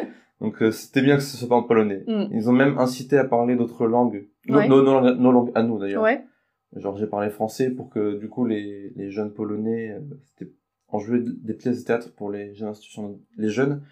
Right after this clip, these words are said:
Speaker 2: et les personnes en situation de handicap.
Speaker 1: D'accord.
Speaker 2: Et du coup, euh,
Speaker 1: Avec eux ou vraiment pour eux ?
Speaker 2: Pour eux. C'était,
Speaker 1: D'accord.
Speaker 2: ils étaient en public.
Speaker 1: D'accord.
Speaker 2: Et, euh,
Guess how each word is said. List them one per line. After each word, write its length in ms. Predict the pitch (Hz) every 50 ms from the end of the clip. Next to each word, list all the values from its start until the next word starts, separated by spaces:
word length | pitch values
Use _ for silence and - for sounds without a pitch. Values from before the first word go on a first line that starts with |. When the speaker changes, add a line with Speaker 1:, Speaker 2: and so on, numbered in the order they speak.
| _ _ _ _
Speaker 2:
et 80 | - 104
les 60 | 107
personnes 300 | 110 117 123 123 135 123
en 40 | 117
situation 320 | - - - - 117 110
de 60 | 110 107
handicap. 260 | 101 98 98 92 - _ -
Speaker 1:
D'accord. 300 | - 320 320 285 254 247 247 _ _ _ _ _ _ _ _ _ -
Speaker 2:
Et 120 | - 101
du 160 | 101 101 101
coup, 260 | - - 120 120 117 110
euh, 280 | 107 101 101 101 98 95
Speaker 1:
Avec 300 | 240 247 247 254 247 247 320
eux 80 | 339
ou 100 | 349 294
vraiment 260 | 233 240 233 233 247
pour 320 | 247 247 - 254 226 233 220
eux ? 140 | 220 220 - - - -
Speaker 2:
Pour 180 | 151 139 131
eux. 140 | 123 127 - -
C'était, 120 | 123 120
Speaker 1:
D'accord. 160 | 127 123 123
Speaker 2:
ils 60 | 123 123
étaient 80 | 123
en 120 | 123 123 123
public. 420 | 123 120 - - - - _ _ _ _
Speaker 1:
D'accord. 280 | 127 123 - 104 101 110
Speaker 2:
Et, 100 | 110 110
euh, 540 | 107 104 101 101 101 101 101 101 98 101